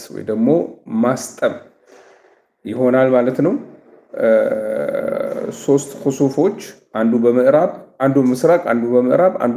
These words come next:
ደግሞ በጀዚረቱል አረብ፣ በአረብ ምድር፣ እ፣ በዚህ በባህረ ሰላጤውና አካባቢ የሚገኙ ሀገሮች ናቸው። እነዚህ ሀገሮች ላይ የሚከሰት ኸስፍ ነው። ማለትም ምድር ሰዎችን፣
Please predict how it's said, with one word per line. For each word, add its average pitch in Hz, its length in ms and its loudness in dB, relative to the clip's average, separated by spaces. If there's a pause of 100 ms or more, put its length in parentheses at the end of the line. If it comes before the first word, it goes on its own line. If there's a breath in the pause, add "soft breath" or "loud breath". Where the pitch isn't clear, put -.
ደግሞ 123 200 2 (120)
በጀዚረቱል 117 720 -2
አረብ፣ 98 240 -4 (340)
በአረብ 120 600 0 (220)
ምድር፣ 123 320 0 (560 loud breath)
እ፣ 107 100 -2 (840)
በዚህ 113 420 -6
በባህረ 113 480 -2
ሰላጤውና 110 600 -4
አካባቢ 117 300 -2
የሚገኙ 110 460 -2
ሀገሮች 120 380 -2
ናቸው። 135 320 0 (600 loud breath)
እነዚህ 135 640 0 (420)
ሀገሮች 113 380 -2
ላይ 135 140 0
የሚከሰት 123 640 -2 (260)
ኸስፍ - 400 -2
ነው። 104 180 -2
ማለትም 110 420 -4
ምድር 110 260 -2 (240)
ሰዎችን፣ 107 560 -6